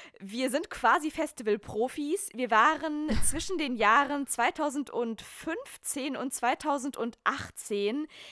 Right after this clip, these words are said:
Speaker 1: jedes Jahr auf dem Hurricane Festival. Das waren vier Jahre hintereinander, fünfzehn, sechzehn, siebzehn, achtzehn und seitdem nie wieder.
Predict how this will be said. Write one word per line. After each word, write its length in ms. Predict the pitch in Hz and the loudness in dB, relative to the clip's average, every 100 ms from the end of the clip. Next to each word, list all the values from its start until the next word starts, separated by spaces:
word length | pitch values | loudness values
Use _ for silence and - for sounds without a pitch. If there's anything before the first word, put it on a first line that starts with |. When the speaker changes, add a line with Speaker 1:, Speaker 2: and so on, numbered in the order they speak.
| - | -16
Speaker 1:
jedes 640 | 202 180 262 339 330 330 | -12 -4 0 0 -2 -6
Jahr 400 | 240 214 208 226 - | 0 4 6 6 4
auf 220 | 202 - | 2 2
dem 280 | 226 220 202 | -2 -4 -2
Hurricane 560 | 196 170 156 - 143 | -2 -2 -4 -6 -10
Festival. 680 | 165 160 165 - 185 202 311 - - | -8 -8 -8 -6 0 2 2 -4 -10
Das 220 | - 233 220 | -6 -2 4
waren 320 | 233 240 233 | 4 4 -2
vier 440 | - - 269 359 | -6 -6 0 2
Jahre 460 | 320 220 220 247 247 | 2 4 4 4 0
hintereinander, 1080 | 240 - 254 254 285 208 214 185 170 175 - | -4 -4 -4 0 2 2 2 0 0 0 0
fünfzehn, 480 | - 285 - 302 | -4 -6 -4 -4
sechzehn, 360 | 214 208 - 233 | -2 -2 -4 -6
siebzehn, 460 | 190 208 - 233 - | -6 -8 -4 -4 0
achtzehn 840 | 196 196 - - 190 170 180 220 302 _ _ - | 0 0 -6 -6 -4 -4 -4 -6 -8 _ _ -2
und 180 | 226 220 | -2 4
seitdem 460 | 226 - 202 185 | 4 4 -2 -2
nie 200 | 185 185 | -4 -4
wieder. 400 | 170 180 147 - | -8 -12 -12 -16